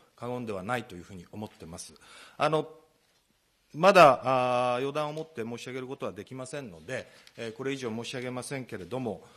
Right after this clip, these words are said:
ただ、あの、先ほど山谷さんの質問の中に、えー、二千九年決議だったとこういう話ありますが、二千九年は、あー、議長声明でございます。核実験が行われて初めて決議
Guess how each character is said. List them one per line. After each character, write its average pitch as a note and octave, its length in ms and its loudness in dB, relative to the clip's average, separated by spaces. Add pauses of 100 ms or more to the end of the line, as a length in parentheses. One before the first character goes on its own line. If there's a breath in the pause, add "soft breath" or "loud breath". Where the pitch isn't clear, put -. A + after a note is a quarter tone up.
(260 loud breath)
た F#3+ 120 6
だ、 F3 160 6
あ D3+ 40 4
の、 C#3+ 420 -2
先 D#3 240 -8
ほ F3+ 60 -2
ど F3 60 -2
山 E3+ 220 2
谷 F#3+ 180 -2
さ C3 160 -6
ん A2+ 120 -6
の G#2+ 80 -6
質 - 220 -14
問 A#2 200 -8
の A#2 100 -6
中 B2 280 -6
に、 A2 360 -6 (440 loud breath)
え B2+ 40 -10
ー、 B2+ 440 -6
二 C3+ 120 -6
千 E3+ 280 -2
九 - 100 -10
年 B2+ 280 -2
決 C#3+ 300 -6
議 A#2 100 -6
だ G2 100 -4
っ - 140 -10
た C3 120 -4
と A2+ 120 -8
こ C3 120 -8
う C3 40 -2
い - 20 -4
う - 40 -4
話 C3 280 -6
あ G2+ 40 -2
り G#2 80 -8
ま A#2 120 -6
す - 100 -10
が、 G#2+ 80 -8
二 A2 100 -6
千 F3+ 200 -6
九 D3 100 -10
年 C3 180 -4
は、 F#2+ 220 -4 (320 loud breath)
あ G2 680 -8 (280)
ー、 B2 60 -14
議 B2+ 60 -10
長 C#3 180 -4
声 B2+ 220 -6
明 F2 100 -8 (320)
で G2 280 -10
ご F#2+ 80 -14
ざ F2+ 140 -12
い D#2+ 60 -14
ま D#2+ 120 -18
す。 - 200 -18
核 D#3 260 -6
実 G3 180 -10
験 F#3 140 0
が B2+ 120 0
行 D3+ 120 -4
わ D#3 160 2
れ D#3+ 80 -4
て D#3 100 -10
初 D3+ 220 -6
め F3+ 120 -8
て F3+ 100 -6
決 - 300 -10
議 D#2+ 140 -18